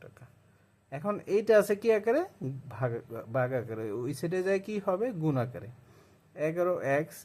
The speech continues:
ইকুয়াল পাঁচ হাজার পাঁচশো, যেহেতু আট আছে ভাগ আকারে, এই সাইডে এসে গুণ আকারে গেল। বা এক্স ইকুয়াল পাঁচ হাজার পাঁচশো গুণ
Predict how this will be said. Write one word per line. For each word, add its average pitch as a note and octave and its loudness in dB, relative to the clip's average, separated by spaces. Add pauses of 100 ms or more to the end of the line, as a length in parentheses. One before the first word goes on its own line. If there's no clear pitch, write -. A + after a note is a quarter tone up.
(140)
ইকুয়াল B2 0 (1400)
পাঁচ C3 -4 (120)
হাজার C#3+ 2 (1500)
পাঁচশো, B2+ -4 (540)
যেহেতু B2+ -6 (140)
আট D3+ 6
আছে C#3+ 0 (100)
ভাগ C#3 2
আকারে, E3 0
এই C3+ -2
সাইডে C#3+ -4
এসে D#3 -4 (160)
গুণ C#3 -4
আকারে E2 -14
গেল। F#2 -16 (1040)
বা C3+ 2 (1300)
এক্স D3+ -8 (120)
ইকুয়াল A2 -6 (2000)
পাঁচ C#3 -4
হাজার C3+ 0 (140)
পাঁচশো B2+ 2 (300)
গুণ C3 -2